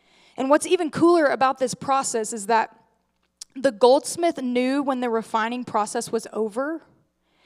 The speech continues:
is when he could lean over the pot of boiling gold and see his reflection. Everlast, you wanna know when the trials will be done in your life?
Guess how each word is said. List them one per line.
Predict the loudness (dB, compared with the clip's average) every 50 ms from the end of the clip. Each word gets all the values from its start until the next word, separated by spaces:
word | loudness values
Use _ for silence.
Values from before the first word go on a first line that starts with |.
| _ _ _ _ _ -4
is | -2 -2 0
when | -2 -2
he | -2 -4 -4
could | -2 -4 -6 -6
lean | -6 -6 -6 -6 -6 -6 -6 -4
over | -2 -2 -2 -2 -2 -4 -6
the | -6 -6
pot | -4 -2 0 0 0 0 -2 -4
of | -6 -8 -6 -4
boiling | -2 -2 -2 -2 -4 -6 -8 -6
gold | -4 -2 -2 -2 -2 -4 -6 -10 _ _ _ _ _ -12
and | -10 -10
see | -8 -8 -8 -8
his | -10 -10 -10 -10
reflection. | -12 -12 -12 -14 -14 -14 -16 -18 -18 -20 -20 -20 _ _ _ _ _ _ _ _ _ _ _ _ _ _ _ _ _ _ _ _ 0
Everlast, | 0 0 2 2 0 0 -2 -4 -6 -10 -10 -8
you | -6
wanna | -4 -4 -4 -4
know | -4 -2 0 0 0 0 0 0
when | 0 -2 -2 -4
the | -6 -10 -12 _ _ _ _ -10
trials | -10 -6 0 4 4 6 6 6 4 4 2 0 -2
will | -4
be | -6 -6 -6
done | -2 -2 -2 -2 -2
in | -4 -6
your | -6 -4 -4
life? | -4 -2 -4 -4 -6 -10 -16 _ _